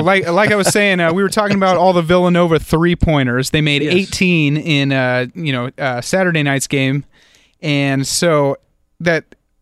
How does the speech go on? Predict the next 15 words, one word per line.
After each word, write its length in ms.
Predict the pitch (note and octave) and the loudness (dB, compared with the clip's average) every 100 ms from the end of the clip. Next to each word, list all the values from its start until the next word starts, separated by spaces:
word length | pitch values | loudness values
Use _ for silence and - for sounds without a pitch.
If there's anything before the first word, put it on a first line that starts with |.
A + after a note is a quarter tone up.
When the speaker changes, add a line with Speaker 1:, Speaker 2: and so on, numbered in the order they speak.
| - | -4
Speaker 2:
I've, 180 | D3+ C#3 C#3 | -2 -2 -4
I 80 | |
tallied 380 | D3 F#3 G3 G3 | -4 -2 0 0
up 80 | F#3+ | 0
the 100 | F#3 | 0
numbers, 560 | E3 D3+ C3+ C3 B2+ - | 0 0 0 -2 -4 -8
and 280 | F#3 C#3+ C3+ | -4 -2 0
they've 140 | C#3+ | 0
been 140 | C#3 C#3+ | -2 -2
averaging 680 | D#3+ F3+ E3+ D#3+ D#3 D3+ | -2 0 0 0 0 0
right 320 | C#3 D3 E3+ E3+ | 0 0 0 0
around, 1000 | D#3 D#3+ D#3+ D#3+ D#3+ D#3+ D#3 D3+ - - | 0 2 2 2 2 2 0 -2 -6 -10
looks 260 | D#3 E3+ - | -8 -6 -2
like 140 | C#3 | -2
thirteen 1040 | - - F#3+ G3 - - F#3+ E3+ C3 A#2 | -4 -2 0 0 -2 -2 0 2 0 -2